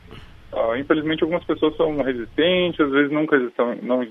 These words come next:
nunca estão em casa, não querem agendar um horário, enfim. E a gente oferece pra pessoa se ela quer responder por,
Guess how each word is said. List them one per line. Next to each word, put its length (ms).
nunca 220
estão 260
em 80
casa, 480
não 140
querem 240
agendar 300
um 100
horário, 540
enfim. 400
E 100
a 20
gente 260
oferece 540
pra 120
pessoa 340
se 100
ela 160
quer 380
responder 540
por, 80